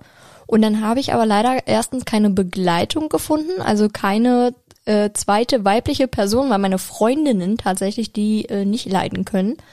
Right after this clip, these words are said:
Sind dann eher so die, ähm, männlichen Kumpels, die ich habe, die, äh, mit mir dahin gegangen wären. Ähm, genau, also erstens, ich habe keine Begleitung gefunden und ich glaube, zweitens war das auch relativ schnell ausverkauft.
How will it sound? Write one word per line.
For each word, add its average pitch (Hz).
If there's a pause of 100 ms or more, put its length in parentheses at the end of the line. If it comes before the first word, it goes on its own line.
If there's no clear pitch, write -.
(260)
Sind 226
dann 214
eher 202
so 220
die, 202
ähm, 190 (500)
männlichen 220
Kumpels, 214
die 208
ich 196
habe, 202
die, 196
äh, 185 (460)
mit 208
mir 226
dahin 220
gegangen 208
wären. 220
Ähm, 208 (140)
genau, 214
also 185
erstens, 233
ich 220
habe 208
keine 214
Begleitung 202
gefunden 262
und 208
ich 202
glaube, 196
zweitens 196
war -
das 190
auch 185
relativ 196
schnell 190
ausverkauft. 202